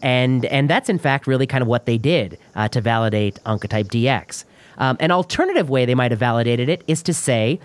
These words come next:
in one arm of the study, you're gonna be allowed to use all of the clinical tools currently at your disposal, and in the other arm of the study, you're gonna allow to use all those clinical tools plus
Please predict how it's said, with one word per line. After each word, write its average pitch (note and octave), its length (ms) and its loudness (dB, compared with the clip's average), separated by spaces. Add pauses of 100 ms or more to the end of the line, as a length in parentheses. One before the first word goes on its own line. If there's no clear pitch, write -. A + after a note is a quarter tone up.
(180)
in F3 160 0
one F#3+ 260 2
arm B3+ 220 2
of G3+ 100 0
the D#3+ 80 2
study, A2 520 -2 (400)
you're F#3 320 2
gonna B3+ 180 2
be A3 100 0
allowed E3+ 540 2
to E3 100 0
use D#3+ 220 2 (100)
all A3+ 380 2
of G#3+ 80 -2
the A#3 80 0
clinical G3+ 360 0
tools G3 360 0
currently F3+ 340 0
at F3+ 100 0
your E3+ 120 2
disposal, D3+ 760 0 (420)
and E3 120 2
in F#3 40 2
the G3 80 2
other C#4 180 4
arm A3 140 2
of - 20 -2
the E3+ 60 2
study, F3+ 220 0
you're F3+ 80 -2
gonna G3 100 2
allow F3 120 2
to D#3 80 -10
use F3+ 280 0
all G#3+ 240 2
those A3+ 180 2
clinical G3+ 300 0
tools F3+ 300 2
plus - 580 2